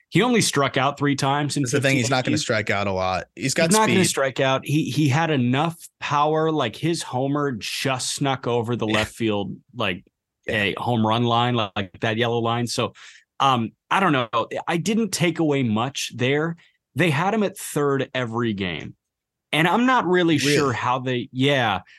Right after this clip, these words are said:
Speaker 2: I think
Speaker 1: I'm
Speaker 2: that's
Speaker 1: not
Speaker 2: just to
Speaker 1: really
Speaker 2: keep him in the
Speaker 1: sure.
Speaker 2: lineup right now, honestly, 'cause
Speaker 1: But
Speaker 2: I,
Speaker 1: here's
Speaker 2: I
Speaker 1: the
Speaker 2: see him as,
Speaker 1: thing.
Speaker 2: like, a center field slash, like, utility guy at this point.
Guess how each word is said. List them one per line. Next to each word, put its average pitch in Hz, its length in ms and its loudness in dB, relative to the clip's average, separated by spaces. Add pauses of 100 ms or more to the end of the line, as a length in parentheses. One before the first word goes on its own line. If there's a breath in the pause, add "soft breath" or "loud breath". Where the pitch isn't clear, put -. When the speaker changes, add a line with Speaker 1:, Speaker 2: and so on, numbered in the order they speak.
Speaker 2:
I 147 60 2
think 175 140 4
Speaker 1:
I'm 233 40 4
Speaker 2:
that's 233 120 4
Speaker 1:
not - 20 2
Speaker 2:
just 185 140 2
to 180 60 4
Speaker 1:
really 180 140 2
Speaker 2:
keep 180 80 0
him 170 100 4
in 151 80 4
the 135 80 4
Speaker 1:
sure. 123 80 4
Speaker 2:
lineup 120 440 2
right 104 200 0
now, 98 320 0
honestly, 101 560 -2
'cause - 300 -2 (480 soft breath)
Speaker 1:
But 139 220 2
Speaker 2:
I, - 20 0
Speaker 1:
here's 143 140 4
Speaker 2:
I 233 60 4
Speaker 1:
the - 80 2
Speaker 2:
see 302 120 2
him 247 140 4
as, 151 80 4
Speaker 1:
thing. 143 60 4
Speaker 2:
like, 120 100 -2
a 104 40 -2
center 151 440 2
field 156 480 2
slash, 135 580 2
like, 120 240 0
utility 104 600 -2
guy 98 240 0
at - 140 -4
this 135 180 -2
point. 82 400 -12